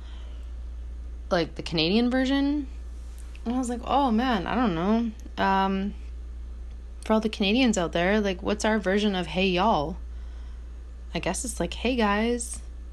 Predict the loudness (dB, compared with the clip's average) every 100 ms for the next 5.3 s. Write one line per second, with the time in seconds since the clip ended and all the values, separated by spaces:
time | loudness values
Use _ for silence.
0 | -10 -2 0 0 -2 -8 -10 -8 -8 -8
1 | -10 -10 -10 -10 -2 0 2 0 0 -2
2 | -4 -6 -4 2 4 2 -2 -6 -6 -8
3 | 4 6 6 4 4 4 2 -2 -4 -4
4 | -4 -4 -6 -8 0 4 4 4 2 0
5 | 0 0